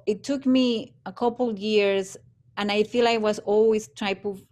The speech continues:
trying to address the symptoms, you know, like, I was, I was descri-, in the way that I described this into the journal is, like, safety is your root, um, or in my case, it was the root cause of the disease, right? <laughs> And the other things, you know, like lack control, like perfectionism,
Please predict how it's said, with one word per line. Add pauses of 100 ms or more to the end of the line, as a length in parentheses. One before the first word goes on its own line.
(360)
trying
to
address
the
symptoms,
you
know,
like,
I
was,
I
was
descri-,
in
the
way
that
I
described
this
into
the
journal
is,
like,
safety (400)
is
your
root, (140)
um,
or
in
my
case,
it
was
the
root
cause
of
the
disease,
right?
<laughs>
And
the
other
things,
you
know,
like
lack
control,
like
perfectionism,